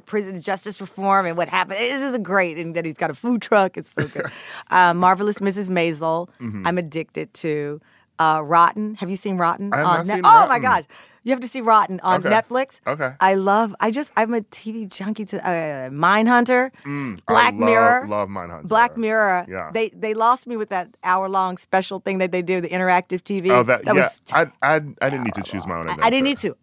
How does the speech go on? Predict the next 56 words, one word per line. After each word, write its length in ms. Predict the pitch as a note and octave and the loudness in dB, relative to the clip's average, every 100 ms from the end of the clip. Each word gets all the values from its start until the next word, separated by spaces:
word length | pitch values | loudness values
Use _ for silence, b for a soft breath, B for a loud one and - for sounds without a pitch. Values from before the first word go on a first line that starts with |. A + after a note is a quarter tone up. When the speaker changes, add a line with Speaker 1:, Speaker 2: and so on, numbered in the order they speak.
| - | 2
Speaker 1:
Tell 160 | C#4 | 4
me 80 | D4 | 4
what 160 | D4 C#4+ | 2 4
I, 140 | C#4+ C4+ | 2 0
tell 240 | - A#3 | 2 2
me. 120 | E3+ B2+ | 2 -6
Speaker 2:
Yeah. 220 | G#2 B2+ | 0 2
Speaker 1:
But 140 | G#2+ G#3+ | 4 2
I 80 | A3 | 0
think 180 | G#3+ | -4
Black 260 | E3+ F#3+ G3 | -2 0 0
Mirror 300 | F#3 F3+ D#3+ | -4 -4 -4
is 260 | - D3+ C3+ B B B | -6 -14 -14 B B B
phenomenal. 1040 | - A3 A3 G#3 G#3+ F#3 F#3+ F#3+ E3+ D#3 | -8 0 2 2 4 6 4 2 -2 -4
It 80 | D#3+ | -4
reminded 380 | E3+ F3 F3 F#3 | -4 -2 -2 -2
me 60 | |
of 80 | F3+ | -6
the 80 | E3 | -6
early 280 | D#3+ E3 E3+ | -6 -4 -6
Twilight 440 | - D#3+ D#3 D3 | -4 -4 -4 -6
Zone. 340 | E3+ D#3+ D#3+ D#3+ | -4 -4 -2 0
Speaker 2:
Yeah. 140 | A2+ | 4
Speaker 1:
Like, 80 | G#2 | 4
that 160 | D#3+ C#3+ | 2 -4
was 80 | |
so 140 | - D3+ | -10 -16
good. 380 | D#3 D#3+ D#3 - b b b | -14 -12 -12 -16 b b b
I 100 | A#3 | 0
like 200 | B3 A3+ | 0 0
that 180 | F3 D#3 | -2 -2
kind 240 | D#3 C3+ | -8 -10
of 120 | C3 - | -12 -14
television. 460 | B2 B2+ A2+ G2 | -6 -4 -2 -4
Speaker 2:
Mm-hmm. 100 | - | -8
Speaker 1:
Sci-fi. 840 | - F#3+ F#3 - C#3+ C#3 C3+ C3 C#3+ | -4 -2 -2 -2 -4 -4 -6 -10 -10
Speaker 2:
I 140 | D3 | -4
Speaker 1:
Uh, 40 | F#3+ | 0
Speaker 2:
get 100 | F3+ | 2
it. 160 | B2+ | 0
Yeah, 160 | C3 F3 | 2 2
I 120 | E3 | 4
love 200 | C#3 C#3 | 2 0
that. 260 | B2 G2 E2+ | 2 2 2
And, 120 | A2+ | 0
you 80 | B2+ | 2
know, 120 | B2 | 0
part 220 | G#2+ C3+ | 0 -2
of 60 | B2+ | 0
the 60 | |
reason 260 | A#2 A#2+ A#2 | 0 -2 -2
why 100 | A2+ | 0
I 60 | A2+ | 0
always 320 | G#2+ G#2+ F#2 | 0 -2 -2
love 180 | G2 F#2 | -4 -2
watching 560 | F#2 E2+ F#2+ E2+ E2+ | -2 -2 -6 -8 -10